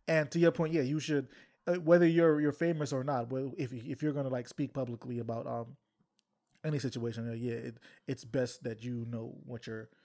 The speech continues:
have a, have a, have at least a basic understanding of the shit that you're talking about, or else you're just gonna be stupid. And you know what? You also have the right to be stupid.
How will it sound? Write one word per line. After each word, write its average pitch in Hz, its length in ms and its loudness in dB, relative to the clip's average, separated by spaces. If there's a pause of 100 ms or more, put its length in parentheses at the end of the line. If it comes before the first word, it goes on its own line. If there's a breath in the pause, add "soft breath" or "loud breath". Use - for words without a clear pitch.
(440 soft breath)
have 123 180 -4
a, 123 40 -6
have 120 200 -4
a, 123 80 -6
have 113 160 -4
at 117 80 -2
least 143 160 0
a 113 160 -2 (520)
basic 139 380 2
understanding 113 440 -6
of 107 140 -12
the 120 100 -8
shit 120 140 -8
that 117 120 -8
you're 110 80 -12
talking 120 280 -8
about, 107 180 -10 (480 soft breath)
or 117 120 -8
else 110 120 -6
you're 117 80 -12
just 110 100 -14
gonna 110 120 -8
be 110 100 -14
stupid. 120 320 -8
And 165 160 -6
you 208 60 -2
know 214 120 6
what? 202 220 6 (640 soft breath)
You 196 220 4
also 175 340 4
have 156 180 2
the 156 80 0
right 147 160 0
to 160 80 -18
be 147 120 -6
stupid. 202 340 -6